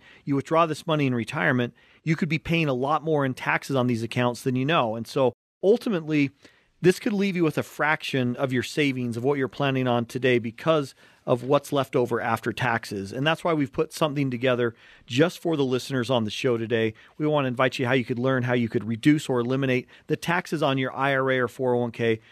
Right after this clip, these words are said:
with a free customized Boss retirement tax savings analysis. And, uh, here's how this works. We get some basic information from you. We take a look at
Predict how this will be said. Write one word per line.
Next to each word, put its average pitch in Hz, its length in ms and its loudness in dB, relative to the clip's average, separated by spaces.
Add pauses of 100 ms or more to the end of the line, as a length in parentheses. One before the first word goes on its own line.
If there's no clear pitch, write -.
(160)
with 143 180 -4
a 131 100 2
free 190 320 0
customized 131 840 0
Boss 147 420 0
retirement 127 540 -2
tax - 420 -4
savings 123 480 0
analysis. 131 640 -4 (520)
And, 127 300 0
uh, 110 280 2
here's 156 220 -6
how 165 120 0
this 143 220 -6
works. 135 320 0
We 127 60 -2
get 156 120 2
some 139 140 -2
basic 151 360 2
information 143 540 -2
from 123 240 0
you. 127 80 2
We 113 120 -2
take 143 240 0
a 135 40 0
look 131 340 -2
at 120 140 -2